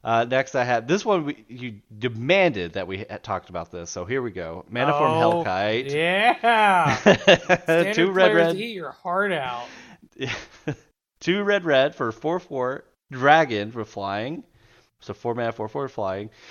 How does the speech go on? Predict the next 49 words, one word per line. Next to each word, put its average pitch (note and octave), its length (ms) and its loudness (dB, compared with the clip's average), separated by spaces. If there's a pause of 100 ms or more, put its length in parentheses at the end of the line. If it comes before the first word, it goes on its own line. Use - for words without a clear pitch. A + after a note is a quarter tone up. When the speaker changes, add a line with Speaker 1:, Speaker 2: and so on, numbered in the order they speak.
(140)
Speaker 1:
When E3 120 0
you F#3 100 0
cast F#3+ 340 4
a G3+ 60 0
non-creature F#3+ 680 -2
spell, D#3+ 720 2 (440)
create E3+ 380 4
an - 60 -2
X E3 240 0
X E3+ 260 -6
red D3+ 240 0
dragon D3 460 -2
illusion D3+ 640 -8
creature - 340 -10
token C3 180 -6
with G#2+ 140 -4
flying C3+ 340 0
and A#2 100 -6
haste, A#2+ 320 -6
where G#2 160 -8
X G#2+ 240 -6
is A2 40 -16
the G#2 60 -10
amount G2 340 -4
of G#2 120 -8
mana G#2 380 -4
spent - 320 -10
to A2 80 -16
cast G2+ 360 -6
that F#2 140 -10
spell. G#2 480 -6 (440)
You G#2+ 100 -8
exile F#2+ 300 -6
that F2+ 120 -8
token F#2 260 -8
at - 20 -10
the E2+ 40 -12
beginning F2+ 200 -8
of F2+ 60 -12
the F2 60 -12
next F2 260 -14
end D#2 160 -16
step. C#2 360 -14 (480)
Speaker 2:
All F3 80 -14
right, F3+ 200 -10
standard D#3+ 320 -12
players, D#3+ 260 -8
you D#3 60 -10
like D3+ 140 -12